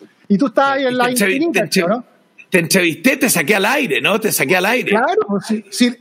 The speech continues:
Speaker 2: Claro.
Speaker 1: Oye, si me tuvieron durante dos horas volando sobre el mar en Miami con cuatro F catorce, en ese momento, el, el, es-, esa semana, después del atentado del once de septiembre, no se sabía qué hacer. Y no sabían si derribarnos o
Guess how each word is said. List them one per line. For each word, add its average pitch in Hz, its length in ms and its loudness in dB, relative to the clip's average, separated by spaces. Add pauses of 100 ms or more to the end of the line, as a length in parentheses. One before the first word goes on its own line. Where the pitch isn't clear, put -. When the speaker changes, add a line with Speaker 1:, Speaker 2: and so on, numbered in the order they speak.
Speaker 2:
Claro. 233 200 0
Speaker 1:
Oye, 330 180 0
si 220 120 -4
me 240 80 -2
tuvieron 285 420 0
durante 294 600 0 (420)
dos 277 340 0
horas 381 160 2 (440)
volando 269 440 0
sobre 254 300 0
el 226 60 -2
mar 247 240 0
en 330 120 -2
Miami 269 580 0 (460)
con 240 580 0 (320)
cuatro 311 480 2
F 320 140 -2
catorce, 277 540 0
en 208 100 2
ese 220 160 0
momento, 254 320 0
el, 196 220 -2
el, 202 180 0
es-, 196 280 -4
esa 220 200 2
semana, 247 340 0
después 233 320 2
del 247 120 -2
atentado 220 380 0
del 247 100 0
once 254 120 -4
de 220 40 -4
septiembre, 226 480 0 (680)
no 214 140 4
se 262 100 -2
sabía 277 380 2
qué 240 120 -4
hacer. 196 460 0 (520)
Y 226 120 4
no 311 120 0
sabían 311 420 0
si 269 160 0
derribarnos 254 1040 -2
o 233 120 2